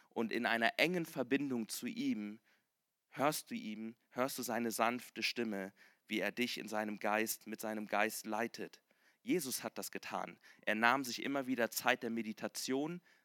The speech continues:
und durch diese enge Verbindung war die Verbindung stets gegeben. Sabbat, ein Tag der Ruhe. In dem Kontext von diesen Versen, die wir jetzt uns gerade eben angeschaut haben,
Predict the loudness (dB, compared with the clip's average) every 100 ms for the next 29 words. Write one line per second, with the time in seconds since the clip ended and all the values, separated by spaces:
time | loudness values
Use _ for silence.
0 | _ _ -4 -4 _ 4 4 2 -4 -2
1 | 0 0 0 -4 -2 -2 -2 -4 -4 -8
2 | _ 0 2 2 2 2 2 2 2 0
3 | -2 0 -2 -2 -6 -6 0 2 2 -2
4 | -12 _ _ _ _ _ _ _ _ _
5 | _ _ _ _ _ 4 6 6 4 0
6 | -16 _ _ _ _ 0 2 0 -2 -6
7 | -6 -2 -2 -2 -2 -2 -4 -14 _ _
8 | _ _ _ _ _ _ _ _ _ _
9 | _ _ _ _ _ _ _ _ _ _
10 | _ 0 4 4 2 0 -2 0 0 0
11 | 0 -8 -12 _ _ -2 0 0 -2 -4
12 | -4 -6 -4 2 4 2 0 -2 -4 0
13 | 2 4 2 0 -4 -2 0 2 2 2
14 | 0 0 0 0 0 0 -2